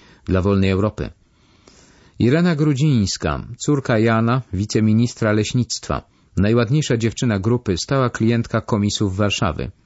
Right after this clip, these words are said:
Ewunia Zarzycka, córka Janusza Zarzyckiego, byłego przewodniczącego Stołecznej Rady Narodowej. Może najbardziej predestynowana do rządu dusz, ponieważ znana jest szeroko z wyjątkowo pogardliwego stosunku do kolegów studentów pochodzenia robotniczego i chłopskiego.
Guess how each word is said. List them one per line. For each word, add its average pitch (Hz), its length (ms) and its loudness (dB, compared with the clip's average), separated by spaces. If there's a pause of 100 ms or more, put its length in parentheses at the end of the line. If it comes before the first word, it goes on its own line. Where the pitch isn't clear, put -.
(1000)
Ewunia 151 420 2
Zarzycka, 131 640 -2 (840)
córka 135 360 0
Janusza 120 360 0
Zarzyckiego, 98 720 -2
byłego 110 300 0
przewodniczącego 107 800 -2
Stołecznej 110 480 -2
Rady 101 240 0
Narodowej. 101 600 -2 (460)
Może 95 180 2
najbardziej 113 540 0
predestynowana 107 880 0
do 95 160 0
rządu 104 380 0
dusz, 107 340 -2
ponieważ 92 440 0
znana 113 320 0
jest - 200 -4
szeroko 107 500 -2 (480)
z 82 100 -4
wyjątkowo 110 500 0
pogardliwego 113 640 -2
stosunku 117 540 -2
do 98 120 0
kolegów 107 480 0
studentów 107 600 -2
pochodzenia 101 480 0
robotniczego 98 640 0
i 98 80 2
chłopskiego. 95 640 -4